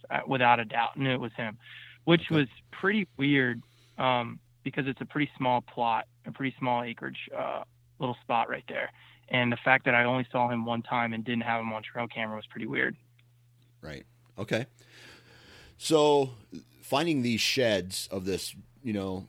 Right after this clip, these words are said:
Speaker 2: damn near one ninety class buck,
Speaker 1: Yeah.
Speaker 2: I mean, as a, as what you, you felt was a three-year-old?
Speaker 1: At the time, I thought he was, but now I'm, I'm thinking he was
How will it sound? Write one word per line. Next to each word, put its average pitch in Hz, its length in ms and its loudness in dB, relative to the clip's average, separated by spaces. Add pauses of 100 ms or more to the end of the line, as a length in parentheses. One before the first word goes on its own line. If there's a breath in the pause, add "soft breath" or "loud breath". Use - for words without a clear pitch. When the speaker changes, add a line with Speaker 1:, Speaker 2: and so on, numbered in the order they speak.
Speaker 2:
damn 117 240 2
near 110 180 2
one 101 340 0
ninety 101 340 2
class 87 320 -4
buck, 92 480 -4 (680)
Speaker 1:
Yeah. - 180 0 (120)
Speaker 2:
I 113 60 -2
mean, 101 260 -2 (200)
as 104 380 2
a, 92 540 2
as 110 220 0
what 113 240 0
you, 139 220 -4 (400)
you 135 160 -4
felt 156 300 6
was 113 200 4
a 101 60 0
three-year-old? 175 800 -2 (1600)
Speaker 1:
At 170 220 10
the 180 160 6 (340)
time, 185 440 4
I 135 180 -8 (100)
thought 143 220 -4
he 139 100 -6
was, 131 360 -8
but 131 140 0 (220)
now 147 320 2
I'm, 135 180 -4 (160)
I'm 135 100 -12
thinking 127 280 -8
he 131 140 -6
was 123 120 -6